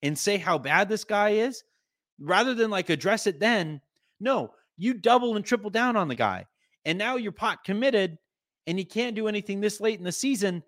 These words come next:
Meanwhile, this guy feels confident enough to bench LeBron James down the stretch of a must-win game. What do we, like, this,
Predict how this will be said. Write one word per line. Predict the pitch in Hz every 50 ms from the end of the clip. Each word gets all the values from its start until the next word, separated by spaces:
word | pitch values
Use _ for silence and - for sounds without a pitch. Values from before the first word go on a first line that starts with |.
| _ _ _ _ _ -
Meanwhile, | 160 208 240 240 247 214 185 175
this | 151 151 269 320 -
guy | - 214 202 202 190
feels | - - 202 202 185
confident | - - 233 277 311 - 247 220 202 180
enough | 175 180 190 202 - _ _ _ _ _ _ _ _
to | - - 370
bench | 226 190 294 453 440 302 - -
LeBron | 277 294 247 208 269 285 294 302 302 269
James | - 269 302 339 330 311 285 254 -
down | - - 262 269 277 277
the | 262
stretch | - - - 311 302 302 302 -
of | 247 226
a | 254 247
must-win | 233 226 262 311 320 - - - 202 214 240 240 247 254 269 269 220
game. | 208 302 339 359 349 330 269 180 123 107 - _ _ _ _ _ _ _ _ _ _ _ _ _ _ _ _ _ _ _ _ _ _ _ _ _ _
What | 156 165 185 247 285 320
do | 349
we, | 339 339 330 311
like, | 214 220 247 233 185 - - - _ _ _ _ _ _ _ _ _ _ _ _ _ _ _ _
this, | 170 233 302 -